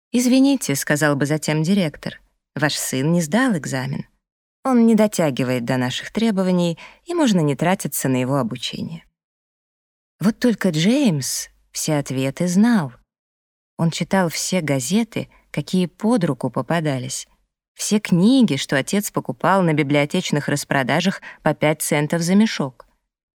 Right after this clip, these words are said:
«Сто шестьдесят футов», написал он.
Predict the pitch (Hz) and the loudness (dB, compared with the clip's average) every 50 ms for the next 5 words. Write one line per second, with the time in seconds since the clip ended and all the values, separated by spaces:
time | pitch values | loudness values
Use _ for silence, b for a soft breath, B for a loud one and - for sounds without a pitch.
0 | _ _ - - - - - - - 190 240 240 - - 285 254 202 156 170 170 | _ _ -14 -12 -10 -10 -6 -2 0 2 2 2 0 0 0 2 2 2 0 -2
1 | - - 160 160 165 - - - 233 247 220 - - 127 - - - b b b | 0 0 0 0 0 -2 -4 0 0 0 2 0 -2 -8 -8 -12 -20 b b b
2 | - 151 - - 147 - - 139 135 131 127 - 151 | -4 -4 -2 -2 -4 -2 -2 -2 -2 -2 -4 -6 -8